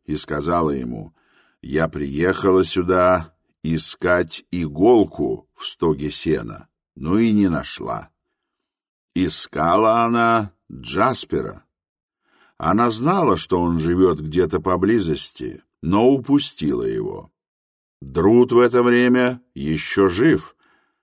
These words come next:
так что цель ее поисков, очевидно, иная.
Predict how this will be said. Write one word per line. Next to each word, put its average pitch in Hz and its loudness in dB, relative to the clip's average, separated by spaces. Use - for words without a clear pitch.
так 80 -2
что 82 0
цель 104 2
ее 117 6
поисков, 110 2
очевидно, 69 -6
иная. 82 -4